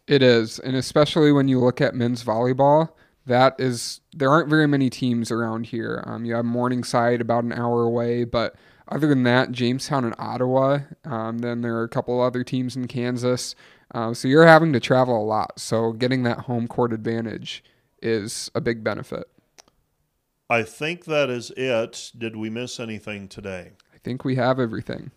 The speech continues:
Speaker 2: So that means we are going to jump into the interview with, uh, Brian Van Haften as he talks about the men's basketball season, the conclusion of the year, and what lies ahead, and that comes up next.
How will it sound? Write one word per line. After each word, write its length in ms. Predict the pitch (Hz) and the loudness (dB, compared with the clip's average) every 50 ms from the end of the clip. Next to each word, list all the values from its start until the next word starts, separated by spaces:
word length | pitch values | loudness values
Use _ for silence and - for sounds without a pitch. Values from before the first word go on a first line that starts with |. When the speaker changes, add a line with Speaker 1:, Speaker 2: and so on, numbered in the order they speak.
| _ _ | _ _
Speaker 2:
So 240 | _ - - 117 107 101 | _ -14 -10 -8 -8 -6
that 360 | 107 113 120 135 151 - 131 | -6 -6 -6 -6 -8 -10 -10
means 560 | 123 123 120 117 117 117 123 127 131 - - | -10 -10 -8 -8 -10 -10 -12 -12 -14 -14 -12
we 200 | 117 117 120 117 | -10 -8 -6 -6
are 140 | 110 107 104 | -6 -6 -8
going 360 | 101 107 113 113 113 110 107 | -8 -8 -8 -8 -8 -10 -12
to 200 | - 117 110 104 | -12 -12 -14 -12
jump 380 | 98 95 104 110 113 117 113 - | -12 -12 -10 -10 -10 -12 -12 -12
into 240 | 120 117 113 107 | -14 -12 -12 -12
the 180 | 104 101 104 101 | -12 -10 -10 -10
interview 480 | 104 117 113 107 107 117 110 110 107 107 | -8 -8 -10 -10 -8 -8 -6 -6 -6 -8
with, 560 | 104 101 107 104 101 101 101 - - _ - | -8 -8 -6 -6 -6 -8 -10 -12 -18 _ -16
uh, 80 | 101 | -14
Brian 380 | - 98 107 110 117 117 113 110 | -8 -6 -6 -6 -6 -8 -10 -12
Van 140 | 101 98 95 | -12 -14 -12
Haften 600 | 92 117 117 107 113 117 - _ 110 107 107 107 _ _ - _ _ _ _ | -10 -8 -6 -6 -6 -8 -8 _ -10 -10 -10 -12 _ _ -20 _ _ _ _
as 380 | 101 101 101 101 101 101 - | -10 -8 -8 -8 -10 -12 -12
he 240 | - 107 107 110 110 | -14 -12 -12 -12 -12
talks 420 | - - 113 107 104 107 - - | -10 -8 -8 -8 -8 -10 -12 -12
about 260 | 120 113 101 104 104 - | -8 -6 -6 -6 -6 -8
the 60 | 107 | -10
men's 220 | 101 101 104 98 | -10 -10 -12 -12
basketball 580 | 95 101 101 107 113 - - - 113 107 110 110 | -10 -10 -10 -10 -10 -12 -14 -10 -8 -6 -6 -6
season, 520 | 107 - - 120 120 120 113 123 123 117 107 | -8 -10 -12 -12 -12 -10 -10 -12 -12 -10 -10
the 140 | 101 95 | -10 -12
conclusion 640 | 95 - - 95 95 - - 139 135 135 123 - 123 | -12 -14 -18 -18 -16 -10 -8 -8 -6 -8 -8 -10 -12
of 80 | 113 110 | -10 -10
the 80 | 113 | -8
year, 360 | 110 117 120 127 127 123 - - - - _ _ _ - | -8 -6 -4 -2 -2 -4 -4 -8 -14 -20 _ _ _ -8
and 220 | 101 110 110 107 | -8 -6 -6 -4
what 200 | 104 113 - - | -6 -6 -6 -6
lies 320 | 107 110 107 107 107 101 | -6 -6 -6 -6 -8 -8
ahead, 400 | 107 101 98 110 123 131 151 156 165 - | -8 -8 -6 -4 -4 -4 -4 -4 -8 -10
and 280 | 110 110 110 113 120 120 | -10 -10 -10 -8 -8 -10
that 220 | 107 110 110 _ | -10 -12 -12 _
comes 300 | - - 107 107 110 104 | -12 -12 -12 -10 -10 -8
up 300 | 101 98 101 98 - _ | -6 -6 -6 -8 -10 _
next. 600 | - 127 123 107 - - _ - - - - - | -14 -12 -12 -12 -12 -14 _ -18 -18 -18 -18 -20